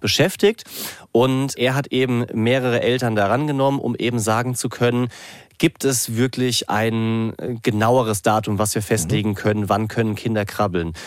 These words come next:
Speaker 1: Und auch sehr, sehr, sehr spannend die Frage, gibt es positive oder negative Einflüsse auf die Entwicklung?
Speaker 2: Ja.
Speaker 1: Also zum Beispiel schicken die Eltern dann mit,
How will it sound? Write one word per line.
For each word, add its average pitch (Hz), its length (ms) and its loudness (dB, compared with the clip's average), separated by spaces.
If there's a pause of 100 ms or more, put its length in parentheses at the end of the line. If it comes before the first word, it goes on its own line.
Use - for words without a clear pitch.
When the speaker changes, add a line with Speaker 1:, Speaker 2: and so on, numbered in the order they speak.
(160)
Speaker 1:
Und 139 300 0
auch 160 320 2
sehr, 156 280 0
sehr, 151 160 0
sehr 131 160 0
spannend 131 400 0
die 123 80 -6
Frage, 123 520 0 (320)
gibt - 260 -2
es 143 300 0 (180)
positive 156 540 0
oder 120 180 2
negative 131 540 0
Einflüsse 110 500 0
auf 95 120 -2
die 95 100 -2
Entwicklung? 87 560 -4 (280)
Speaker 2:
Ja. 117 100 0
Speaker 1:
Also 123 180 2
zum 131 180 -2
Beispiel 156 540 2 (240)
schicken 143 320 0
die 135 100 0
Eltern 131 540 2
dann 120 220 2
mit, 123 220 0